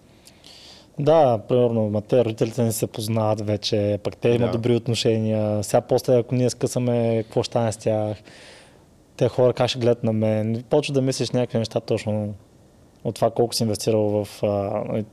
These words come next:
Speaker 1: цялото това нещо, семейство, родители, деца, ако има и така нататък.
Speaker 2: Абсолютно.
Speaker 1: Пари,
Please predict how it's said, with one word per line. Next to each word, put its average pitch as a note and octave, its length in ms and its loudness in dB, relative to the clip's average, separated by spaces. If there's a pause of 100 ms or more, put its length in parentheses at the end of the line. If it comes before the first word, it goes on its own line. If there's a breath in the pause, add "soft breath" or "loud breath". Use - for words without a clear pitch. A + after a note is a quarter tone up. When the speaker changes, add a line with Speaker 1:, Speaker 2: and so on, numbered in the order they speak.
(100)
Speaker 1:
цялото A#2 280 4
това A2+ 180 0
нещо, G#2+ 420 -4
семейство, A#2 880 0
родители, A#2 760 -2 (540 loud breath)
деца, G#2 340 0
ако C3 220 0
има A#2+ 220 0
и A2+ 80 -2
така - 200 -8
нататък. - 340 -10 (500 loud breath)
Speaker 2:
Абсолютно. G#2 320 -2
Speaker 1:
Пари, A#2 380 2